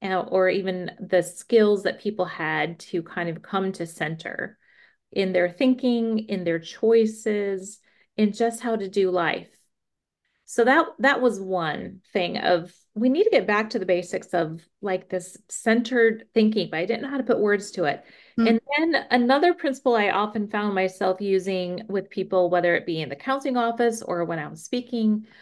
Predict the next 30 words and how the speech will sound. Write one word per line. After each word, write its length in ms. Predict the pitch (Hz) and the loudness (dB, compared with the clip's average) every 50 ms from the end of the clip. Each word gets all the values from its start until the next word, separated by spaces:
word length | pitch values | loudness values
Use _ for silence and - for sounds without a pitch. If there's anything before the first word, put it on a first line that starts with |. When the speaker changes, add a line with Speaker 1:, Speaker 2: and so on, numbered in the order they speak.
| - - _ _ _ _ _ _ | -20 -20 _ _ _ _ _ _
Speaker 1:
was 640 | 220 208 214 220 220 214 214 214 214 208 202 - - - _ _ - | -4 0 2 4 4 4 4 4 2 2 -2 -6 -12 -14 _ _ -16
the 300 | 208 - 240 220 214 202 | -4 0 0 2 2 2
essential 640 | - - 214 214 - - 262 269 277 277 - 302 302 | 0 -2 -6 -6 -4 -2 -2 0 0 -2 -2 -2 -2
skill 480 | 294 - - - 214 202 196 190 - - | -4 -6 -4 -4 -2 0 0 0 0 -2
of 200 | - 190 - - | -4 -6 -6 -10
problem 460 | - - 202 208 226 269 294 285 262 | -10 -4 -2 -2 0 0 -2 -4 -4
solving 560 | 269 208 175 170 170 175 175 170 170 170 - | -4 -4 -4 -4 -4 -4 -4 -6 -6 -6 -6
and 140 | 175 190 - | -6 -6 -4
perseverance 760 | - 185 175 - - 185 180 208 202 180 160 - - - - | -4 -6 -6 -6 -8 -4 -2 -2 0 0 -2 -6 -8 -14 -14
kind 240 | - 180 165 165 | -12 -10 -8 -6
of 220 | 170 170 175 175 - _ _ _ - | -6 -8 -8 -12 -18 _ _ _ -4
put 200 | 220 220 214 - | -4 -4 -2 -4
together. 420 | 220 214 220 202 190 170 165 160 | -4 0 0 2 2 2 2 0
And 240 | - - 196 190 180 | 0 -2 -2 -2 -2
I 120 | 175 160 | -2 -2
often 340 | - 180 202 214 - 269 262 | -2 -2 -2 -2 -2 0 2
use 240 | 254 240 226 226 - | 2 0 0 0 -2
the 120 | 226 220 | -2 -2
phrase, 600 | 220 - 190 165 156 156 151 165 175 175 - - _ _ - - - - - _ _ _ _ _ _ - - | -2 -2 -2 -2 -2 -2 -2 -4 -6 -6 -10 -16 _ _ -20 -20 -20 -20 -20 _ _ _ _ _ _ -4 -2
um, 400 | 190 185 185 185 190 180 - - - | 0 2 2 0 0 -4 -6 -6 -4
you 120 | 226 226 | 0 4
know, 100 | 220 208 | 4 4
"I 140 | 185 202 208 | 4 4 2
learned 320 | 196 202 202 208 214 226 | 2 0 0 2 2 2
as 120 | 233 226 240 | 2 0 -2
a 60 | 233 | -4
dairy 320 | 220 254 254 294 320 330 | -2 0 0 0 0 0
farmer's 480 | 320 - 185 165 165 165 170 175 175 - | -2 -2 -4 -4 -4 -6 -6 -8 -6 -6
wife 420 | 180 165 165 165 - 190 - - - - | -6 -4 -4 -4 -6 -8 -8 -14 -18 -12
that 520 | 196 190 190 185 180 175 175 175 - - | -6 -2 0 0 2 2 0 0 -2 -4